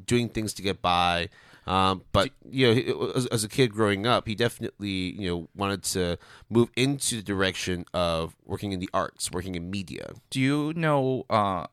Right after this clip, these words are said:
Speaker 2: the area in which he was born, which is Kamichi, uh, the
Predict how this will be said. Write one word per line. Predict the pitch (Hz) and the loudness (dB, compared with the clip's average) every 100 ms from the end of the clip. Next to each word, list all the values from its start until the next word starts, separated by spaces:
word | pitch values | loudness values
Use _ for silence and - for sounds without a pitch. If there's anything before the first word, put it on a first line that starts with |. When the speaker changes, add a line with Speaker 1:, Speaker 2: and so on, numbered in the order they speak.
| - | -4
Speaker 2:
the | 110 - | 0 2
area | 104 101 110 120 | 6 6 6 2
in | 107 | 2
which | 104 | -2
he | 107 | -4
was | 95 | -4
born, | - 98 104 110 | -4 -2 -2 -2
which | 98 - | -4 -2
is | 98 - - _ - | -2 -4 -8 _ -8
Kamichi, | - 98 95 - 120 120 - _ - | -4 -2 -4 -2 -2 -2 -6 _ 0
uh, | 98 92 90 | 4 4 2
the | 95 92 87 | 2 2 0